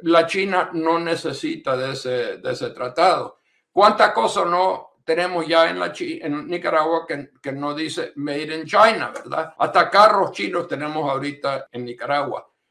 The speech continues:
Eh, el mercado nicaragüense para la China es totalmente insignificante. Tal vez lo que pretende Daniel con esto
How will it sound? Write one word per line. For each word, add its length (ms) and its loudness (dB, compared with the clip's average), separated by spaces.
Eh, 360 -4
el 160 8
mercado 580 4
nicaragüense 720 2
para 200 0
la 120 2
China 460 -4
es 440 -4
totalmente 840 -2
insignificante. 1040 -2
Tal 220 4
vez 140 -2
lo 140 -4
que 120 0
pretende 480 -2
Daniel 420 0
con 220 -6
esto 460 -8